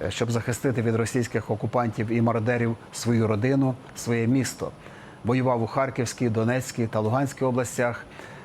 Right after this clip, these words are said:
На початку жовтня двадцять четвертого року потрапив під ворожий обстріл у Запорізькій області. Загинув разом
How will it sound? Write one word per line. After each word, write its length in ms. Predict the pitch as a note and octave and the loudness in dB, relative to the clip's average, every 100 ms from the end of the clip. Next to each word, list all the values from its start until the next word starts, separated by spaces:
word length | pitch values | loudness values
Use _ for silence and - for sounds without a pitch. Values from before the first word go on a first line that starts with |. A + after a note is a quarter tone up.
| - | -6
На 60 | G2+ | -2
початку 380 | A2+ B2+ - A#2+ | 0 0 0 0
жовтня 320 | B2+ A2+ A#2 | 0 0 -2
двадцять 340 | A2 A#2 A#2+ | 0 -2 -2
четвертого 460 | - A2+ B2 A#2 B2 | -4 -2 -2 0 0
року 200 | C3+ A#2 | 0 -2
потрапив 420 | A#2 B2 A#2+ A#2+ | -2 -2 0 -2
під 180 | B2+ A2+ | -2 0
ворожий 380 | B2 B2+ A#2 B2+ | 2 2 2 2
обстріл 420 | C3 - A#2+ B2 | 0 0 0 2
у 40 | |
Запорізькій 580 | A#2 - C3 C3+ - - | 0 0 2 2 0 0
області. 480 | A#2 G#2+ G#2 - G2 - - - | 0 0 -2 -2 -6 -6 -12 -6
Загинув 540 | G2+ A#2+ B2 C3+ A#2+ | -2 2 2 4 2
разом 400 | A2 A#2 A#2 A2 | 2 0 0 -2